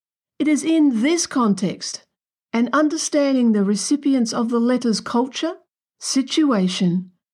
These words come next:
way that they think, talk, and reason, brings clarity in applying correct meaning to God's intended meaning. The letter speaks light and life into the recipient's heart and minds,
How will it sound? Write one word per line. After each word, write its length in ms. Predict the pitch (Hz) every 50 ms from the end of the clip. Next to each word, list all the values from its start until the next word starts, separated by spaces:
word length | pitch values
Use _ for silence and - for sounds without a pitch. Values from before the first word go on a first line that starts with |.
| _ _ _ _ _ _ _ -
way 340 | 190 185 214 247 269 285 294
that 180 | 277 320 311 -
they 200 | 311 311 311 294
think, 480 | - - 240 202 180 185 185 - - _ -
talk, 460 | - 254 254 262 269 277 277 - - -
and 240 | 262 277 277 262
reason, 640 | 240 214 208 196 185 185 185 170 170 175 180 185 - _ _ _ _ _ _ _ _ _
brings 280 | - 254 277 277 254 226
clarity 800 | - - - - 269 294 302 311 294 285 - - - 180 185 185
in 160 | 190 214 208
applying 540 | 220 214 - - 240 247 240 240 240 226 214
correct 440 | - 233 202 202 247 285 294 - 262
meaning 400 | 254 233 220 190 175 170 170 170
to 120 | 170 190 175
God's 460 | 180 - 214 214 214 202 185 185 - -
intended 680 | 190 180 175 175 - - 226 226 233 220 214 180 180
meaning. 480 | 175 170 185 165 180 175 170 180 180 - _ _ _ _ _ _ _ _ _ _ _ _ _ _ _ _ _ _ _ _ _ _ _ _ _ _ _ _ _ _ _ _ _ _ _ _ _ _ _ _ _ _ _ _ _ _ _ _ _ _ _ _ _ _ _ _ _ _ _ _ _ _ _ _ _ _ _ _ _ _ _ _ _ _ _ _ _ _ _ _ _ _ _ _ _ _ -
The 80 | 240
letter 280 | 233 262 269 269 269 233
speaks 440 | - - - 285 269 247 208 - 220
light 380 | 220 226 240 254 277 285 285
and 160 | 277 254 247
life 340 | 247 254 254 269 285 285 285
into 220 | 262 254 233 247 226
the 140 | 208 220
recipient's 560 | 202 220 202 - 277 233 - 254 247 226 196 196
heart 320 | - 240 247 254 269 294
and 120 | 285 262
minds, 480 | 240 226 196 180 175 165 170 170 165